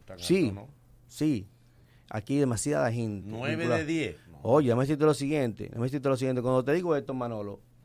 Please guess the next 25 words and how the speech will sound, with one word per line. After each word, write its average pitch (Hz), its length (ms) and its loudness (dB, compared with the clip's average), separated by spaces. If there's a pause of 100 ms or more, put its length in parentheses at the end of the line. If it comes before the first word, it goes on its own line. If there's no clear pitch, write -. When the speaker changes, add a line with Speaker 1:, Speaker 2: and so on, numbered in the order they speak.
(100)
Speaker 2:
que 139 80 -2
Speaker 1:
Ah. 135 40 -2
Speaker 2:
mucha 156 340 0
gente 143 220 0
está 120 140 -2
vinculada 113 680 -2
a 110 60 -6
ese 110 180 -6
mundo. 98 420 -10 (480)
Entonces, 160 580 -2 (460)
cuan-, 139 240 2 (260)
cuando 143 960 0 (280)
yo 131 180 -2
asumo 185 560 -4
a 139 100 -4
Tamara, 110 560 -6
yo 160 220 -6
trato 156 400 -2
de 117 140 0
una 160 200 -2
u - 20 -6
otra 131 180 -4
forma 117 280 -4
de 110 40 -4
decirle, 107 400 -6